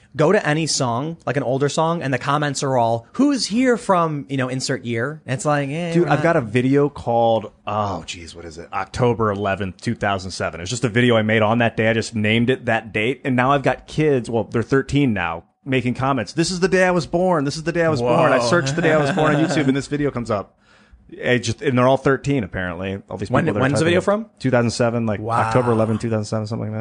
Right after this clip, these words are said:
Speaker 2: that.
Speaker 1: Crazy.
Speaker 2: Yeah.
Speaker 1: That's weird. You know, I think about how weird it is that there are, like, people who hit me up who are, who are older, you know, fifties or sixties. And I'm like, "Man, this person was, like, having a family and a job, and I didn't even exist. And now they're watching my show." It's kinda crazy.
Speaker 2: Yeah, it's, like, timeless. It's like the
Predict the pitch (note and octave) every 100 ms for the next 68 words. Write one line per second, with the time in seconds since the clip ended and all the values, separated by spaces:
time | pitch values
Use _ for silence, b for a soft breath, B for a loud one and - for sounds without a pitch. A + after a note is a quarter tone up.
0 | A2+ - - B2+ B2+ B2 A2+ G#2+ - A2+
1 | G2+ F2 E2 - _ _ _ B2+ - A#2
2 | A#2+ A2+ - b b b b D3+ F3+ F3+
3 | G#3+ F#3 F3 C3+ C#3 D3+ C3+ B2 B2+ C3
4 | C3 A#2+ A2+ C3+ C#3 B2+ B2 B2 A#2 B2+
5 | - A#2+ A2 A2+ G#2+ B2 G#2+ - G#2+ B2+
6 | C3+ C#3 _ - A#2 G#2 B2+ A#2 A2+ G2+
7 | A2+ - C3 D3 - b b b b B2+
8 | C#3+ D3+ D3 C#3+ B2+ - E3 D#3 D#3+ -
9 | F#3 F3 D3 C3 A#2 A#2+ B2+ B2 - A#2+
10 | B2 B2+ B2 A2 G#2+ A#2+ A#2 A2 A#2 A#2+
11 | A#2 G#2 G#2 G#2 G2 F2 - - _ A#2+
12 | B2 C3+ C3 B2+ B2+ A#2 G#2 - A2+ D#3+
13 | - A#3+ - B2 A#2 F2+ - A2 - -
14 | A2 - C3 F3+ G#2+ D2 - - - A2
15 | A2+ G2+